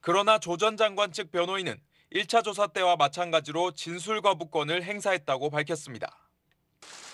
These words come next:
검찰은 조 전 장관이 계속 진술 거부권을 행사하더라도 증거인멸 부분과 웅동학원 관련 의혹 등에 대한 조사를 위해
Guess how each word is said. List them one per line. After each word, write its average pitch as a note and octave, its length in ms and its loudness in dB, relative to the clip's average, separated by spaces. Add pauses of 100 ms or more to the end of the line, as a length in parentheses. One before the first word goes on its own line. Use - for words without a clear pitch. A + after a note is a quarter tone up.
(260)
검찰은 G#3 540 2
조 F3 200 -2
전 A3 200 2
장관이 G3+ 440 0
계속 F3 420 -2
진술 F3+ 400 -4
거부권을 F3+ 540 0
행사하더라도 F#3+ 760 -2 (380)
증거인멸 G#3 720 0
부분과 F3 560 0
웅동학원 G3+ 680 0
관련 F3+ 320 0
의혹 F3 340 -2
등에 F3 220 -4
대한 D#3+ 280 2
조사를 E3+ 440 -2
위해 D#3+ 240 -2